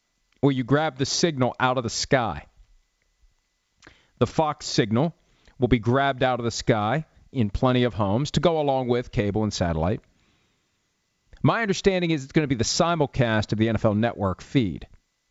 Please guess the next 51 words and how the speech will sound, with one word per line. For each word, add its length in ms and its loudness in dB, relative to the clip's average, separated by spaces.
on 180 2
Fox. 520 -6
E 140 2
S 140 -6
P 180 0
N 140 0
will 80 2
continue 420 0
to 120 -14
televise 560 0
it. 100 -4
E 100 0
S 120 -4
P 120 -2
N 80 2
surely 340 0
isn't 200 -2
happy 320 0
about 240 0
it. 80 -6
But 80 2
as 220 -2
of 80 -6
a 20 -2
year 240 0
ago 160 0
when 100 -2
I 60 2
had 140 0
this 100 -6
conversation, 640 -2
I 80 2
said, 220 -2
"You 60 0
know 60 0
what? 200 0
The 60 -4
next 240 0
step 360 0
is 140 -2
to 100 0
move 300 0
it 180 -2
from 500 0
cable 480 -2
to 240 -4
broadcast." 920 -4
And 300 0
I 140 0
was 180 -4
told 460 -2